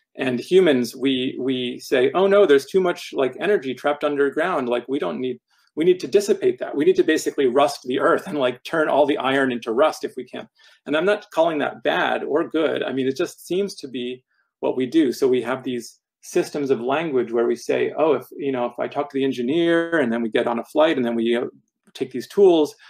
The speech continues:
we can take the oil from underground and send it all over the world, and then we can turn it into, into, um, entropy. We can, we can dissipate that." And that's very exciting for some reason. So I don't know why we like dissipating ener-, entropy so much, or energy, but we seem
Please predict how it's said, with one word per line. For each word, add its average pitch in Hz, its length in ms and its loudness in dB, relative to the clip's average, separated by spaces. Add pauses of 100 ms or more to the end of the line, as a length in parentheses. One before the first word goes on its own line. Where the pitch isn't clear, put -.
(140)
we 135 80 -2
can 117 260 -6
take 156 220 -4
the - 160 -2
oil 143 200 6
from 135 200 -4
underground 131 480 0
and 117 120 -4
send 143 280 0
it 135 120 2
all 156 200 6
over 147 160 0
the 135 80 4
world, 127 420 0 (320)
and 131 160 -4
then 139 140 -2
we 135 80 0
can 127 160 -12
turn 147 180 -4
it 135 80 0
into, 120 460 -2
into, 120 520 -8
um, 113 240 -8 (380)
entropy. 175 420 -6 (100)
We 127 60 -4
can, 120 240 -6 (140)
we 127 80 -4
can 127 160 -8
dissipate - 460 0
that." - 160 -6 (500)
And 131 120 2
that's 143 140 2
very 143 240 6
exciting 139 440 2
for - 120 -10
some 143 220 -6
reason. - 360 -10
So - 280 -8 (340)
I 151 100 -2
don't 180 140 2
know 156 120 4
why 147 180 4
we 160 100 2
like 135 240 -2
dissipating 120 440 -10
ener-, 175 280 -4
entropy 160 400 -6
so - 160 -12
much, 135 340 -8
or 127 100 -6
energy, 135 420 -2
but 127 160 -2
we 135 100 -2
seem 147 260 -6